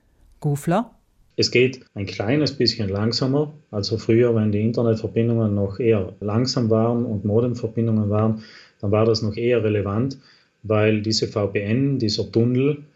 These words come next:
Speaker 2: einen kleinen Aufwand erfolgt. Das heißt, die eigentlichen Nutzdaten, die werden da in Pakete verpackt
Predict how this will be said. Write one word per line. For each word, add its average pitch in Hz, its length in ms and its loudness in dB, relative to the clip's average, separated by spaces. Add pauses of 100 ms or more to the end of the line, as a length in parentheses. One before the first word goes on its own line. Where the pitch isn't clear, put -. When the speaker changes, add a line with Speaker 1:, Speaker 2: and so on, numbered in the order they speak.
Speaker 2:
einen 98 680 -2
kleinen 113 420 2
Aufwand 110 600 0
erfolgt. 117 680 -4
Das 98 140 -10
heißt, 104 280 0
die 101 200 0
eigentlichen 113 680 0
Nutzdaten, 113 640 0
die 104 120 0
werden 110 260 2
da 104 180 -4 (100)
in 131 360 -2 (160)
Pakete 120 480 0
verpackt - 640 -4